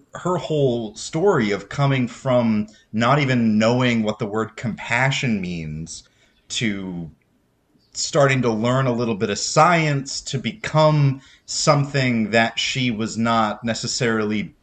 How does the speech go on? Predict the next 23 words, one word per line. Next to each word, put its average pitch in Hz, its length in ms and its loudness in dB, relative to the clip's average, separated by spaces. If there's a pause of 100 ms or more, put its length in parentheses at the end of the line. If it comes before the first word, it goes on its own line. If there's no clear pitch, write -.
born 127 420 0
or 104 80 0
bred 110 460 0
to 104 120 -10
be. 87 540 -4 (400)
I 120 100 -2
really 156 420 0
enjoyed 127 520 0
that 123 240 4
whole 127 200 0
theme 110 600 -2 (320)
of 107 480 2
you 123 140 0
don't 151 280 4
have 127 340 0
to 120 100 -4
be 117 260 0
what 107 220 4
other 110 180 4
people 107 320 -6
say 113 240 -2
you 92 300 -4
are. - 320 -4